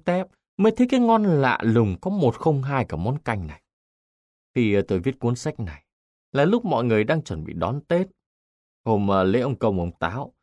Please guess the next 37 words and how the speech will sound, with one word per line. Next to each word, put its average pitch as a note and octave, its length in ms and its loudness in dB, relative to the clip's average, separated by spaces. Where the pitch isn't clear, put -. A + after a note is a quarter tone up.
tôi A2+ 120 0
về E2 200 -6
quê. A#2+ 260 -2
Hôm F3+ 160 2
đó A3 160 4
chợ, F2+ 420 0
ờ, G#2 160 -2
phiên E3 160 0
chợ - 340 -2
tía C#3+ 200 2
áp G#3 340 -2
chót G#3+ 220 0
phiên D3 180 -2
cuối F3 260 2
cùng F2 180 0
của D#2 160 -6
năm A#2 240 -4
cũ. F3+ 280 -4
Chợ - 160 -2
tía B2+ 280 4
gần F2+ 180 0
làng D#2 160 -2
tôi A2+ 240 2
họp F2+ 200 -2
vào D#2+ 180 -2
ngày D#2+ 240 -4
đầu G2 220 0
mùng D#2+ 280 -6
ba C3+ 280 -4
và A#2 200 0
ngày A2 220 0
mùng G#2 220 -2
chín E3+ 220 -2
âm F3 240 0
lịch G#2+ 160 -2
hàng D2 160 -10
tháng. D#3 220 -10